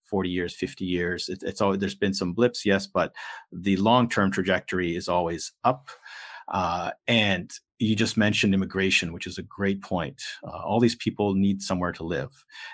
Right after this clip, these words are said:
And most immigrants, uh, where, where do they live when they first, uh, come to a different country? They rent,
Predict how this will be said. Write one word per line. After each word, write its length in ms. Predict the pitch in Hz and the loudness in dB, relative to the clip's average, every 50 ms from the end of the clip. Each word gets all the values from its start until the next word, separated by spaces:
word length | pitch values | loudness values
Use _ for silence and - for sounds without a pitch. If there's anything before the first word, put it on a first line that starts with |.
| - - | -8 -4
And 160 | 82 85 87 | -2 0 4
most 300 | 98 117 131 131 - - | 4 4 4 4 2 0
immigrants, 840 | 120 110 107 107 98 98 95 95 95 95 98 - - - - - - - | 0 0 2 0 0 0 0 0 0 0 -2 -4 -6 -6 -6 -6 -6 -4
uh, 220 | 95 87 87 87 | -4 -2 -2 -2
where, 540 | 87 92 98 98 101 - - 107 104 110 - - | -4 -4 -4 -6 -6 -2 0 0 2 0 2 2
where 160 | 113 110 110 | 4 4 4
do 100 | 110 104 | 4 4
they 120 | 98 95 | 2 2
live 200 | 92 98 98 92 | 4 2 2 2
when 120 | 90 92 87 | 0 -2 -4
they 80 | 87 | -4
first, 520 | - - - 87 82 - - - - - - | -4 -2 -2 -2 -2 -2 -4 -6 -8 -8 -6
uh, 300 | 82 85 85 85 90 98 - | -4 -4 -4 -6 -8 -8 -4
come 240 | - 90 82 78 76 | -4 -4 -2 -4 -6
to 360 | - - 98 85 80 80 85 69 | -6 -6 -4 -4 -4 -6 -8 -8
a 60 | - | -10
different 240 | - - - 110 - | -10 -12 -12 -2 0
country? 340 | 160 170 143 - 90 73 67 | 2 2 2 2 0 -2 0
They 120 | 117 104 104 | 2 4 4
rent, 380 | 120 165 160 - - - - | 6 4 4 2 -2 -8 -20